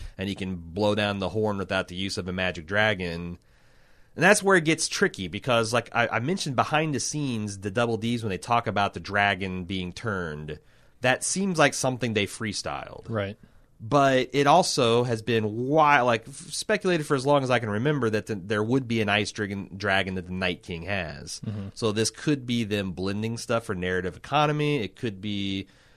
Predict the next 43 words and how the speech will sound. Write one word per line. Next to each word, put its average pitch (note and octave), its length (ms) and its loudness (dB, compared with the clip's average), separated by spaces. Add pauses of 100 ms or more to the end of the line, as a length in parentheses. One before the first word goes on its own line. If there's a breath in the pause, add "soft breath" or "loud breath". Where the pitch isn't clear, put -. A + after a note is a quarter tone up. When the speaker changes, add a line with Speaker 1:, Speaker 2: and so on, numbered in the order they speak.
(180 soft breath)
Speaker 1:
they G2+ 280 0
think G#2 360 -4
it's G2 220 -8
a, F#2 400 0
you G2+ 140 -6
know, F2 320 -2
they, G2+ 120 -2
they, G2+ 180 -6
they, G2 180 -6
they've G#2 260 -2
already B2+ 240 4
got A2+ 220 0
too C3 120 -8
far A#2 360 2
that G2+ 120 -6
they F#2 120 -4
can't A2+ 280 -6
introduce G#2 440 -4
these G2 180 -6
horns G#2 540 -2
and F2 100 -8
this F2+ 180 -8
machinations F#2+ 720 -4
from A2 140 -6
Speaker 2:
Right. G#2 100 0
Speaker 1:
the G2 80 0
Night G#2 140 -4
King. G2 260 -6
So F2+ 100 -8
this F2+ 240 -6
is F2+ 120 -8
just E2+ 160 -8
a F#2+ 40 -4
way F2+ 280 -2
to F2 100 -10
kinda F2+ 220 -6
make F2+ 180 -6
it F2+ 80 -4
all F2 140 -2
blend F2 340 -4
seamlessly F2 460 -10
together. G#2 420 -2
But, D#2 320 -6